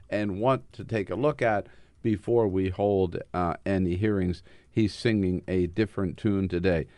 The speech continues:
But they have scheduled nine hearings in three days, and again, uh, very significant that they could somehow find time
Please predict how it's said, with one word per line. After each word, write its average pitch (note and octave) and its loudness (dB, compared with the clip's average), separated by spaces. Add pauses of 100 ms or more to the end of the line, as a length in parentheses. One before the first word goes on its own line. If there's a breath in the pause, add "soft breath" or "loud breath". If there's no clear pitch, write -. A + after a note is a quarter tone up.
(340 soft breath)
But B2+ 2
they D#3 2
have D#3 2
scheduled G#2 -2
nine B2+ 2
hearings A2+ 0
in F#2 -4
three A#2 0
days, G2+ 0 (100)
and F2+ -4
again, A2 0 (420 soft breath)
uh, F#2 0
very A2+ 2
significant F#2+ -4 (280 soft breath)
that G#2 -2
they G#2+ 0
could F#2 -4 (140)
somehow B2+ 0
find A#2+ 0
time G#2+ -2